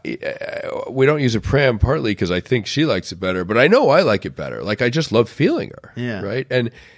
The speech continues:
Speaker 1: and so I was saying to my wife, I was like, "You know, if the, if the Apache didn't do it, if the Comanche didn't do it, if the Sioux didn't have prams, we're not gonna have one." Like, I mean, there's, you know, like, people have raised children for hundreds of thousands of years without prams.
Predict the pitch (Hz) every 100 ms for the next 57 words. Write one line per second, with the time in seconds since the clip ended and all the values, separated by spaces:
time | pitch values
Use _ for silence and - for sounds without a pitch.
0 | _ 127 120 104 127 110 104 - 151 147
1 | 104 101 107 165 113 117 110 107 104 -
2 | 123 113 107 - _ _ _ _ _ _
3 | _ _ _ - 101 113 - 113 101 -
4 | 104 - 156 175 - 110 92 - _ -
5 | 113 98 - 92 85 - _ _ _ -
6 | 110 123 120 143 202 196 - 120 104 92
7 | 85 82 73 - - 120 - 175 170 131
8 | 117 104 95 85 - 104 90 85 85 -
9 | - _ _ _ _ - 214 320 156 76
10 | - 85 - - - 143 139 147 160 151
11 | 156 - 143 139 135 127 - 175 151 123
12 | 127 127 - 139 127 107 87 113 120 110
13 | 101 107 101 95 90 101 127 101 85 92
14 | 87 - 80 50 50 -